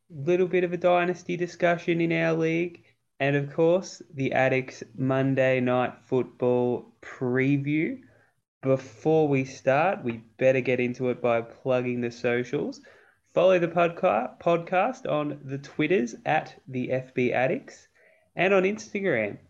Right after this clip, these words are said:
at the Fantasy Addicts. Uh, on those platforms, you will find, uh, Andrew. He's been, uh, on the grind. Uh, Andy at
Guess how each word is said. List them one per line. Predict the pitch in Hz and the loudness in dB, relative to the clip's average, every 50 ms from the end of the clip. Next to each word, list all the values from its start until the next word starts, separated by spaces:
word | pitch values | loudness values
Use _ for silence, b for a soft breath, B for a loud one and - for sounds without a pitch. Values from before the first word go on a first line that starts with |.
| - | -4
at | 139 139 135 135 - - - - - | -2 -2 -2 -4 -6 -12 -18 -16 -12
the | 127 123 135 131 | -6 -4 -4 -4
Fantasy | 123 - - 120 120 123 131 139 139 139 - 120 113 | -4 -4 -2 -2 0 0 0 -2 -4 -4 -2 0 0
Addicts. | 110 110 110 131 208 220 - - - - b b b b b b b _ _ _ - | 2 2 2 0 -2 -6 -10 -16 -20 -20 b b b b b b b _ _ _ -4
Uh, | 127 127 131 131 127 131 131 127 - - | -2 0 2 2 2 2 2 2 0 0
on | - - 143 147 | 0 0 2 2
those | 151 143 147 151 147 143 | 2 2 0 0 -2 -4
platforms, | - - - 160 170 - - - 202 170 123 113 113 117 | -8 -8 -4 -2 -2 -2 -2 -4 -2 -2 -2 -2 -2 -2
you | 123 127 123 | -2 -2 0
will | 123 123 127 123 | 0 0 -2 -2
find, | 120 - - 127 127 127 127 123 120 | -4 -4 -2 0 0 0 0 0 -2
uh, | 120 123 127 123 117 - | -2 0 0 0 0 -2
Andrew. | - - 101 123 135 139 135 139 143 156 165 180 | -4 -4 -4 -4 -4 -4 -4 -4 -4 -4 -6 -6
He's | 165 131 117 117 120 120 | -4 -4 -4 -4 -6 -4
been, | 120 127 120 120 117 117 117 117 117 | -2 0 0 0 0 -2 -4 -4 -2
uh, | 117 117 113 117 110 - - - - | -2 0 0 0 -2 -4 -6 -12 -6
on | - 127 127 127 | -2 -2 0 0
the | 123 | 0
grind. | 113 113 113 113 117 120 127 123 107 101 107 - - - | -2 -2 0 2 2 2 2 2 0 -2 -6 -10 -10 -6
Uh, | 107 113 110 - | -4 -4 -4 -2
Andy | - 113 117 120 120 117 135 160 180 170 - - | -2 -2 0 0 0 0 -2 -2 -4 -6 -6 -4
at | 123 120 117 - - | -4 -2 -2 -4 -8